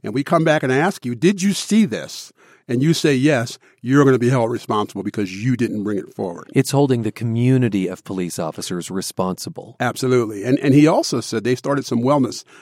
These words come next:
Speaker 1: You know, in law enforcement, in many circles, we don't talk about wellness, right? And in corporate environments, wellness is a very big thing. When you see people are having trouble, having problems, having challenges,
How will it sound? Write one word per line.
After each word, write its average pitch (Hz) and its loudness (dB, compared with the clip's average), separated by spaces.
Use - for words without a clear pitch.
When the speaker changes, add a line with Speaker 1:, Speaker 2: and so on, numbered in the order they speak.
Speaker 1:
You 196 0
know, 220 2
in 143 4
law 143 2
enforcement, 127 -4
in 127 2
many 165 6
circles, 127 -6
we 147 2
don't - 0
talk 127 -2
about 107 -2
wellness, - -8
right? 101 -8
And 110 -2
in 110 -2
corporate 156 -2
environments, 101 -4
wellness 127 4
is 101 -14
a 104 -10
very 107 -4
big 101 -8
thing. 85 -8
When 127 0
you 202 4
see 165 -2
people 85 -8
are 101 -6
having 95 -6
trouble, 135 -4
having 95 -6
problems, 120 -2
having 95 -6
challenges, 110 -4